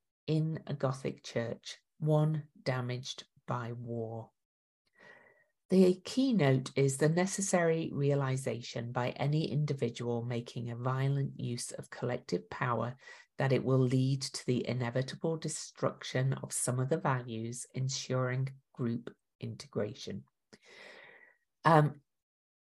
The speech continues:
Rudyard said, "It seems obvious that the interpretation of this symbol should refer to the disruptive consequences of war. The chief who claimed power from his tribe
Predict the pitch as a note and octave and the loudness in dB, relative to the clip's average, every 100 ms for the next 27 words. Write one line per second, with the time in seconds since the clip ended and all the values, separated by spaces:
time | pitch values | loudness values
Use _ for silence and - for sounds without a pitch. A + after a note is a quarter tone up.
0 | F#3 F#3 F#3 D3 B2 B2 - B2 B2 - | 6 8 8 6 6 4 2 0 0 0
1 | D3+ - - F#3+ G3+ D#3 C#3+ D#3+ F3+ F#3+ | -2 2 6 8 8 6 6 2 2 2
2 | D3+ C#3+ C#3+ C#3 C#3+ C3 - D3 D3 - | 2 4 4 4 0 0 0 2 2 2
3 | F3+ G3 G3 - C#3 C3+ C3+ C#3 C3+ - | 2 4 4 4 4 4 4 4 0 6
4 | D#3 D#3 D#3+ D3+ - B2+ A#2+ C#3 B2+ - | 6 6 2 2 2 2 0 -2 -4 -2
5 | C3 - C3+ A#2+ - - C#3 C3+ C3+ - | -2 -2 2 2 2 -4 -2 -2 -4 -6
6 | B2 - - B2+ B2 - A#2+ A#2+ C3+ A#2 | -6 -6 -8 -6 -6 -6 -6 -4 -4 -4
7 | A#2 A2+ - - - - - - D#3 - | -6 -8 -12 -20 -20 -20 -8 -8 -4 0
8 | G#3+ A3 - D#3 - C#3+ C#3 D3+ - - | 2 2 -2 -2 0 2 2 0 -6 -4
9 | B2+ B2 C3 D3 C#3 C3 - C3 B2 B2 | 0 0 -2 -2 0 -2 -4 -4 -2 -4
10 | B2 | -8